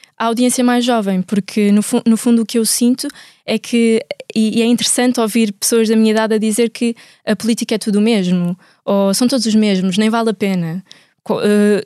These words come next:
e, e é chocante simultaneamente, não é? Porque se não vale a pena, então o que é que nós estamos aqui a fazer, não é? Ahm, e na verdade nós somos seres políticos, como, como já falámos, a, a política está completamente inerente à forma como nós organizamos a nossa sociedade.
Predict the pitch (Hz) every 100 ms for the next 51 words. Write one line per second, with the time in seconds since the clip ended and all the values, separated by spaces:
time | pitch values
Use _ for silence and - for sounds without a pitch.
0 | - 214 208 208 214 214 214 226 240 -
1 | - 262 247 233 233 233 226 240 220 202
2 | 196 190 202 196 - 226 220 214 233 226
3 | 233 233 254 269 254 254 254 233 247 233
4 | 226 226 - 226 208 180 180 185 202 -
5 | _ _ - 208 208 202 202 208 208 226
6 | 220 220 220 240 254 269 - 269 262 294
7 | 262 - 285 285 226 202 - - 196 196
8 | 190 202 202 208 214 226 240 247 240 -
9 | 226 - 240 240 254 254 240 240 226 -
10 | - _ _ - 226 254 247 240 233 233
11 | 240 240 180 247 240 233 240 233 233 226
12 | 220 233 226 226 220 220 214 202 220 202
13 | 180